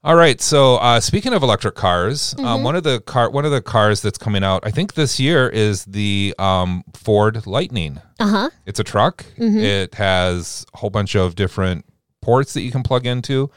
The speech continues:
Speaker 2: Okay.
Speaker 1: I think it even works the other way, uh, almost as a generator, so that, like, if you have it charged and,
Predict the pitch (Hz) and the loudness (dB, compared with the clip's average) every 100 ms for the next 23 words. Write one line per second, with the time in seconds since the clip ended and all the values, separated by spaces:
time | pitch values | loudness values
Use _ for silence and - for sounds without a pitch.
0 | - 233 202 - 113 110 101 101 98 - | -4 -2 0 -2 0 0 0 0 0 -2
1 | 92 101 135 135 131 127 - 95 80 95 | 0 2 2 4 2 2 0 0 0 -2
2 | 101 107 98 92 85 80 101 110 117 113 | -2 -2 -2 -2 -4 -4 -2 0 -2 -2
3 | 113 - 87 73 82 73 _ _ 85 87 | -4 -6 -8 -6 -8 -10 _ _ -16 -10
4 | 80 85 78 - 101 107 107 90 80 78 | -6 -6 -6 -8 -4 -4 -6 -8 -8 -10